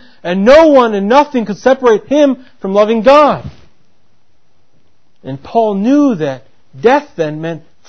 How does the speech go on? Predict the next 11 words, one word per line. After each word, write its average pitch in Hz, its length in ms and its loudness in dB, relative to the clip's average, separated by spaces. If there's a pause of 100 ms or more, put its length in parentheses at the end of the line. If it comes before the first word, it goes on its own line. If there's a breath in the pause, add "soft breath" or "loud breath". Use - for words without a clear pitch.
freedom 240 400 -2
from 208 180 -8
affliction. 208 560 -10 (1160)
Freedom 254 300 -2
from 233 220 -6
affliction. 214 440 -4
He 185 100 -4
would 220 200 0
have 202 180 -2
been 208 180 -4 (220 soft breath)
delivered 262 680 2